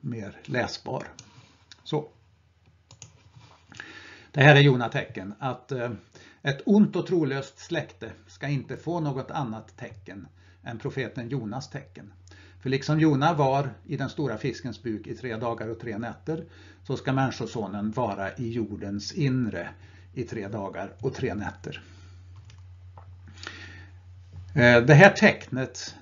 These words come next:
det är inte Jesu, eh, uppståndelse efter tre dagar i graven.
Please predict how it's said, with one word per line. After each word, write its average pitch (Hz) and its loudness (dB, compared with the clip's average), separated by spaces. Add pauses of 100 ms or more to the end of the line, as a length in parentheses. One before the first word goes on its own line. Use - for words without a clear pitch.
(100)
det 139 -2
är 117 -2 (800)
inte 147 0
Jesu, 120 0
eh, - -18
uppståndelse 90 -8 (340)
efter 123 -8
tre 117 -4
dagar 101 -8 (100)
i 127 -6
graven. 107 -8